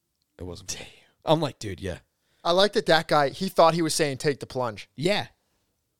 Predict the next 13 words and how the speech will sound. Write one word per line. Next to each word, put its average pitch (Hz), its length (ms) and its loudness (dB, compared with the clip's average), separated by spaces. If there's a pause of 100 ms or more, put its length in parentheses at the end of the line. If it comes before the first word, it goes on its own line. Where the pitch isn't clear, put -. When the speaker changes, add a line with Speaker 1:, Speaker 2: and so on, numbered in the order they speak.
(280)
Speaker 2:
That, 151 200 4 (140)
that's 156 180 2
probably 180 220 8
what 151 100 6
he 151 80 -4
thought. 127 320 0 (120)
Speaker 1:
<laughs> - 40 -20
Yeah. 202 200 -8
Speaker 2:
He 156 120 2
was 147 140 0
like, 135 280 6
"Hey, 135 220 2
you, 135 460 -2